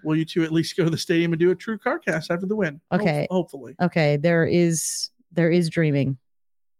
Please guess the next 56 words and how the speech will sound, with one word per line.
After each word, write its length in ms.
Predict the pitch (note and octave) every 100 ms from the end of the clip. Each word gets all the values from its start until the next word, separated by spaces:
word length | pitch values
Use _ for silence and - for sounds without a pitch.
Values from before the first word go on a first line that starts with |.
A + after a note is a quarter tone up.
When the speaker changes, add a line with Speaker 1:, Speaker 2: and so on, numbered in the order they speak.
| _
Speaker 2:
There 140 | - F3
is 120 | E3
dreaming. 400 | D#3 - - - _ _ _ _
Speaker 1:
We'll, 200 | A#3+ C#4
we'll 120 | C4
see. 240 | G#3 C#3 C3+
Speaker 2:
So 180 | - -
we'll 140 | E3
see. 160 | - - -
Speaker 1:
Uh, 240 | - G3 A3+
Jack, 320 | G3+ A#3 F3+
question: 320 | B3 F#3+ A3+
How 160 | G3+ A#3
will 80 | G3+
Friday's 460 | A#3 A3+ A3 G#3
game, 420 | - G#3 G3+ G3+ G3 _ _ _ _
um, 540 | F#3 F3 E3+ E3+ E3+ G3 F#3+
play 220 | G#3 G3+
out 160 | F#3+ F3+
if 80 |
S 200 | F3 F3
C 100 | G3
can 160 | F#3 F3
lock 220 | E3+ D#3+
up 120 | E3 -
Kincaid 420 | E3 - D#3 D3+
and 100 | D3
the 40 |
defense 380 | D3 D3 D3 C#3+
shows 320 | - D3+ D3
up 160 | D#3 -
like 140 | C#3+
we 80 | D#3
need, 260 | D3 D3+ D3 _ _ -
needed 320 | D#3+ D#3 D3+
them 160 | D#3 D3
to, 280 | D3+ C#3+ C#3 _ _ _ _ _
uh, 100 | C#3+
like 120 | C#3+
they 60 | D3
did 200 | D3+ D3+
last 280 | E3 F#3+ -
week? 160 | D3+
And 100 | D3
if 60 | D3
that's 240 | G3 G3+ -
the 80 |
case, 460 | F#3+ F#3+ D#3 - -
then 200 | D#3+ D3+
I 100 | D3+
think 180 | C#3+ D#3+ D3
S 140 | -
C 160 | D#3 D3
wins 340 | D3 D3+ D3
this 220 | D3+ C#3+ -
game, 400 | E3+ D#3 D3